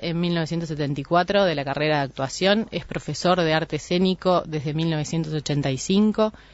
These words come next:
ingresó a la Comedia Nacional por jurado unánime en mil novecientos setenta y seis,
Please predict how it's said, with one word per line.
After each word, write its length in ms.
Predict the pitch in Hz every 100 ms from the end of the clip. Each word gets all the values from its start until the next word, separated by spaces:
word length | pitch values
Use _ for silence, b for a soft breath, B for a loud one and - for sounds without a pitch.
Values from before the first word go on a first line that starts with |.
| B B
ingresó 480 | 190 175 175 214
a 60 | 220
la 100 | 196
Comedia 320 | 175 180 180
Nacional 540 | 160 - 160 180 185 170
por 140 | 156
jurado 400 | - 156 170 170
unánime 600 | 156 170 175 180 180 185
en 240 | - 156 160
mil 140 | 165
novecientos 380 | 156 151 160 156
setenta 300 | 139 143 139
y 60 |
seis, 400 | 139 185 190 214